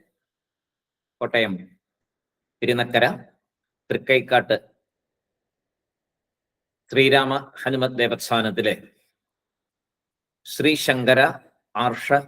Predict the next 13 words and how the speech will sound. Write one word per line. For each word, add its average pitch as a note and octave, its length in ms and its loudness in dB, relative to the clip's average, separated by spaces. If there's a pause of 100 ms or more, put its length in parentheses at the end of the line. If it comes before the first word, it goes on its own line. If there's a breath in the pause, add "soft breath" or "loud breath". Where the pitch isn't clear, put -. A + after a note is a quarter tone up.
(100)
വിദ്യാപീഠത്തിലെ A#2 800 2
കുട്ടികൾ B2+ 600 -2
അവതരിപ്പിക്കുന്ന A2 840 -2 (1300)
രാമായണ B2+ 580 4
കഥ A#2+ 420 0 (380)
പ്രവചനം, A2+ 500 0 (180)
തുടർച്ചയായി C3+ 720 2 (380)
കഥ B2 120 -2
പറയുന്ന A#2+ 640 0 (640)
ആ B2+ 60 -2
പ്രോഗ്രാം G#2 640 0 (1800)
ഇന്ന് C#3+ 480 2 (1700)
കഥയുടെ C3 680 6